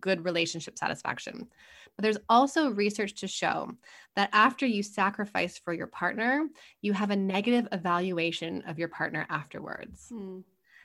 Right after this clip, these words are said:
Speaker 1: So it's really interesting that we start thinking of what is the cost of losing the fulfillment of our own goals, preferences, and needs.
Speaker 2: It's funny that you say that because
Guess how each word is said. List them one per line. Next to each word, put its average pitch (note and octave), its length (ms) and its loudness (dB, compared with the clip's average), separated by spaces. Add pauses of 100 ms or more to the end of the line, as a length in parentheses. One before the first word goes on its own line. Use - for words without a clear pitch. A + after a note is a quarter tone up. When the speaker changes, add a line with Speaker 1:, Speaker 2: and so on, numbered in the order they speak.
(160)
Speaker 1:
So B3 220 4
it's A#3+ 180 0
really B3 320 6
interesting A#3 420 2
that F3 120 0
we F3+ 80 -4
start F#3+ 260 -4
thinking G3 260 0
of F3+ 140 -2
what G3+ 140 -2
is B3 160 -2
the G#3 80 -2
cost - 760 2 (120)
of F3+ 180 -6
losing F3+ 640 0 (180)
the G3+ 120 -2
fulfillment G3+ 680 0
of E3+ 120 -8
our E3+ 200 0
own F#3 280 0
goals, D3 580 0 (300)
preferences, E3 540 -4
and - 180 -6
needs. - 500 -8 (360)
Speaker 2:
It's A3+ 180 -6
funny A3 300 0
that A#3 160 0
you A#3+ 80 -2
say G3 180 -4
that G#3 240 0
because F#3+ 720 -6